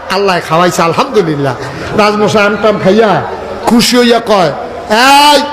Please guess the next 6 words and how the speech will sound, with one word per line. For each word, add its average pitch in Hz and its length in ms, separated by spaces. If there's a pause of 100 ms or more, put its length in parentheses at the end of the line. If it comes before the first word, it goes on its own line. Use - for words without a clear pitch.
(500)
প্রধানমন্ত্রী 269 460
গো?" 202 380 (540)
কয়, 220 100
"আমি 208 200
আছি 202 260
এখানে।" 196 340